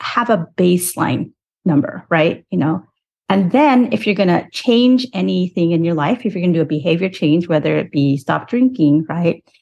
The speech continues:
You know, eat more fiber, exercise more, what does that do to your sleep? And, you know, a lot of people I see online, "Oh, you know, I went to a party and, you know, I just, you know, had a couple more drinks than I usually do. And my sleep was just a lot less. I was less rem sleep." And so those are things I think to look out for.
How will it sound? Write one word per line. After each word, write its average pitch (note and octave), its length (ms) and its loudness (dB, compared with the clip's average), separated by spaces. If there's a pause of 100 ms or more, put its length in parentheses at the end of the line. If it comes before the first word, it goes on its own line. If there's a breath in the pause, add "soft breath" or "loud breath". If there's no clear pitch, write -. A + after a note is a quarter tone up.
(160)
You D3+ 100 0
know, D3 280 0
eat F#3 160 0
more E3+ 160 2
fiber, F3 840 0
exercise G#3+ 720 -4
more, - 340 -4 (560)
what F#3 400 -2
does F#3 180 2
that F3 280 0
do D#3+ 240 0
to - 180 -6
your D3 220 -4
sleep? - 440 -12 (120)
And, F3+ 160 -4
you F3+ 60 0
know, F3 80 0
a D#3+ 40 0
lot F#3+ 220 0
of G#3 80 -4
people E3+ 260 -6
I E3 100 -2
see E3+ 240 -4
online, E3+ 600 0
"Oh, A#3+ 420 -2
you F#3+ 100 -4
know, D#3+ 100 -2
I D#3+ 80 -2
went D3+ 200 -6
to - 120 -12
a G#3 40 -10
party B3+ 640 2 (260 loud breath)
and, E3 440 2
you E3 80 0
know, D3+ 100 0
I D#3 140 0
just, E3 340 -6
you F3 80 -4
know, - 60 -4
had D#3 180 -4
a D#3 40 -4
couple - 220 -4
more D#3 120 -2
drinks A3 340 2
than D#3+ 120 0
I - 40 -4
usually F3 460 0
do. A3+ 240 0
And F3+ 100 0
my D#3+ 120 -4
sleep G#3+ 380 -2
was D#3 120 -2
just - 180 -8
a D3+ 60 -4
lot - 260 -6
less. B3+ 380 0
I D3+ 60 2
was D3+ 220 -2
less - 280 -12
rem C4 260 4
sleep." A#3 420 0
And F3 160 -2
so E3+ 200 2
those A3 280 2
are A#3 160 2
things F3+ 320 -2
I D#3+ 120 -4
think D#3 260 -8
to D#3 100 -8
look D3 220 -2
out - 300 -8
for. - 320 -14